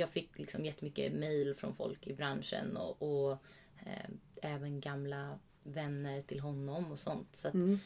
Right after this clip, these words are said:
Speaker 1: det var många som faktiskt sa så här: "Du, vi tror dig."
Speaker 2: Mm.
Speaker 1: För att, eh, också, det var ju väldigt tacksamt kanske med honom, för han är kanske inte den här typiska psykopaten som,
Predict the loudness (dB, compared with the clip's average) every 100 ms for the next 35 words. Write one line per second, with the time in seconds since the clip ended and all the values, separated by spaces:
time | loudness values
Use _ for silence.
0 | -2 2 8 10 12 12 10 10 4 0
1 | 0 2 10 10 10 4 2 2 2 0
2 | -4 -18 -20 -20 -10 -4 2 10 10 10
3 | 6 8 8 6 2 -10 -10 -10 6 10
4 | 12 12 8 0 0 6 12 12 12 10
5 | 12 12 12 12 12 10 4 8 8 8
6 | 10 8 8 6 6 10 12 10 10 8
7 | 10 8 6 2 4 4 2 0 0 0
8 | 0 -2 0 2 2 0 0 2 2